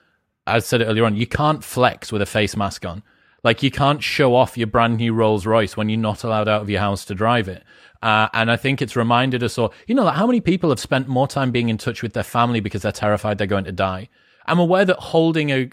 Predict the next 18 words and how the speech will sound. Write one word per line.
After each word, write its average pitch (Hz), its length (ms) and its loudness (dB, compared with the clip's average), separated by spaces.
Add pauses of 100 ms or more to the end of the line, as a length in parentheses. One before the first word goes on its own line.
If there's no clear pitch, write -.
a 120 380 2 (380)
viral 135 500 2
gun 131 260 0
to 131 120 -6
the 113 100 0
head 120 320 0
of 110 100 -4
your 113 160 2
mother 113 360 2
or 107 80 2
grandmother 113 600 0 (200)
isn't 135 260 -2
necessarily 123 560 0
the 113 80 0
best 117 440 0
motivation 117 580 0
for 170 140 -2
it, 190 120 -2